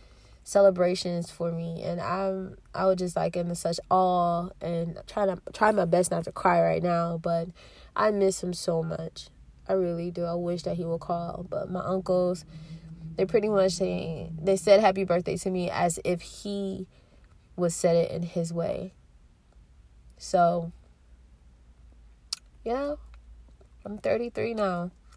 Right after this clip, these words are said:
And the light bulb is on. <laughs> The light bulb is on. <clears throat> I also had another friend. Um,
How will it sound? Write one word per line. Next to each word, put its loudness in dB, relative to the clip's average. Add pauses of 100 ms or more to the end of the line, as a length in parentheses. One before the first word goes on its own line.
(720)
And 0
the 0
light 2
bulb 10
is 0
on. 4
<laughs> -8
The 10
light 12
bulb 12
is 2
on. 6 (500)
<clears throat> -2 (840)
I 12
also 12
had 10
another 8
friend. 6
Um, -2